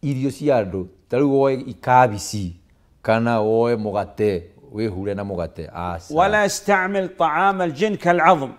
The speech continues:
Speaker 1: Na ndũgakĩhũthĩre irio irĩagwo nĩ majini ta ihĩndĩ.
Speaker 2: ولا يستعمل طعام دواب الإنس أو دواب الجن، كان يأخذ البرسيم مثلا أو الحشيش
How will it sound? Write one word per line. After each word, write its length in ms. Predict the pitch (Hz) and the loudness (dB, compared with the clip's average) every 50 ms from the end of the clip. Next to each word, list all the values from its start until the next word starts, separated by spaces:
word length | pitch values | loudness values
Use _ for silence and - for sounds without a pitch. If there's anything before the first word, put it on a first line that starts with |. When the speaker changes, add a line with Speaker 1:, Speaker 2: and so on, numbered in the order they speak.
| - - - | -16 -8 -4
Speaker 1:
Na 120 | 107 120 | -2 0
ndũgakĩhũthĩre 640 | 120 123 123 120 113 113 - 120 120 127 123 131 139 | 2 4 4 4 2 0 -2 -4 -2 0 2 2 2
irio 400 | 131 117 110 110 110 120 120 110 | 0 0 -2 -2 0 0 0 2
irĩagwo 80 | 107 104 | 0 0
nĩ 140 | 104 110 110 | -2 -2 -2
majini 640 | 110 107 104 101 90 95 104 101 92 90 85 82 - _ _ _ _ | -2 -2 -2 -2 -4 -4 -4 -2 -2 -4 -6 -8 -12 _ _ _ _
ta 80 | 107 | -6
ihĩndĩ. 680 | 98 98 95 92 85 87 85 85 85 71 80 92 110 - - - _ _ - | -6 -6 -6 -8 -8 -8 -8 -8 -8 -6 -4 -4 -6 -6 -10 -18 _ _ -2
Speaker 2:
ولا 300 | 147 175 202 214 220 214 | 0 0 2 4 2 2
يستعمل 640 | 202 - - - 220 202 196 196 208 208 196 190 180 | 2 -2 0 0 2 2 2 0 -2 -4 -4 -4 -2
طعام 460 | - 175 170 175 208 214 208 196 180 160 | -2 0 0 2 2 2 0 0 0 0
دواب 460 | 175 175 185 196 208 208 196 170 185 | 2 4 4 4 4 4 4 4 2
الإنس 500 | 185 185 180 - 220 226 220 - - - | 2 2 0 -2 -2 -2 -2 -2 -4 -4
أو 240 | - 175 185 185 180 | -2 0 0 0 2
دواب 420 | 151 180 185 196 208 202 170 190 | 2 4 4 6 4 4 4 2
الجن، 300 | 180 170 147 175 190 170 | 0 0 0 -2 -2 -2
كان 220 | - 180 170 175 | 0 0 0 0
يأخذ 320 | 185 196 185 - 185 170 175 | 0 -2 0 0 0 0 0
البرسيم 580 | 170 151 175 165 165 - - 196 196 180 165 | 0 0 0 0 0 -2 -2 -2 -2 -2 -2
مثلا 480 | 165 170 160 - 165 160 170 170 160 156 | -2 -4 -2 -2 -2 0 0 -2 -2 -4
أو 180 | 151 151 151 151 | -4 -4 -4 -4
الحشيش 560 | - - 147 147 - - 175 190 202 190 | -6 -6 -8 -8 -6 -4 -4 -4 -4 -6